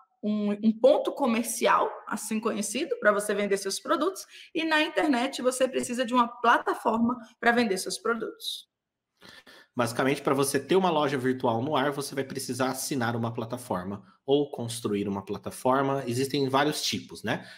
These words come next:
Speaker 2: E a gente vai dedicar algum episódio pra falar só de plataforma, mas é o sistema por trás, né? É a programação, é o tipo de site próprio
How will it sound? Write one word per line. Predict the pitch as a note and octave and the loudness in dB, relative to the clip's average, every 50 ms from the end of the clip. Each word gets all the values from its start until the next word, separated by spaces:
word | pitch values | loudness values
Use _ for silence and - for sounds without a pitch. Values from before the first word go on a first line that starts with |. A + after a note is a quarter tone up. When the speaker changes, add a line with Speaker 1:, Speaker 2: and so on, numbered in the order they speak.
| - - _ | -20 -2 _
Speaker 2:
E | F#3+ | 4
a | E3+ D3 | 4 4
gente | D3+ - - | 2 2 0
vai | F3 E3 | 0 0
dedicar | D3+ D3+ C#3+ C#3+ - - C#3+ | 2 0 0 0 0 2 2
algum | C3 A#2 A2+ A#2 | 2 2 2 0
episódio | A#2 A#2 B2 A2+ G2 G#2+ G#2+ G#2+ G#2 G#2 | -2 0 -2 -2 -2 -2 -2 -2 -4 -6
pra | - A2 G2+ | -8 -8 -6
falar | - - G#2+ G#2 G#2 | -4 -4 -4 -4 -4
só | - - - G#2+ G2 | -6 -4 -4 -4 -4
de | G2 A2 | -6 -6
plataforma, | - B2 A#2 A#2 - E3+ - - F#3+ F#3 F#3+ F#3+ G3 G3 - - _ _ _ _ _ _ | -6 -8 -6 -4 -6 -4 0 2 4 4 4 2 0 -4 -8 -14 _ _ _ _ _ _
mas | - D#3 F#3 F#3+ F#3+ - - | 2 4 4 4 2 0 2
é | E3+ F3 F#3 | 2 4 4
o | F#3 - G3+ | 4 2 2
sistema | F#3+ - - - - - - G3 F#3+ D#3 C3+ A#2 A#2 | 2 2 2 0 2 4 4 4 6 4 4 2 0
por | B2+ A#2 A2+ | -2 -4 -2
trás, | - - G#2+ G2 F#2 - - | -2 -2 -2 -2 -2 -6 -6
né? | - A2 B2+ E3 F#3 - - _ _ _ _ _ | -4 -2 -2 -2 -4 -6 -14 _ _ _ _ _
É | A2+ A#2 | -4 -4
a | A#2 | -2
programação, | A#2 - D3 C#3+ C3 D3 D#3 D#3+ F3 D#3 C#3 - - - D3+ D3 C#3 B2 | 0 2 2 4 4 4 4 4 4 2 2 0 0 0 2 2 4 4
é | A#2+ | 2
o | A2+ A#2 | 2 2
tipo | A#2+ - G3 F#3+ F#3+ F3 D#3+ | 0 0 0 0 0 0 -2
de | C3+ C#3 | 0 -2
site | C3+ - - B2+ C3 C3 C3 - A#2+ | -2 0 0 2 2 0 -2 -6 -8
próprio | - - B2 A#2+ C3 - - C#3+ C3+ C3 C3 | -4 0 2 2 2 0 -2 -4 -4 -4 -6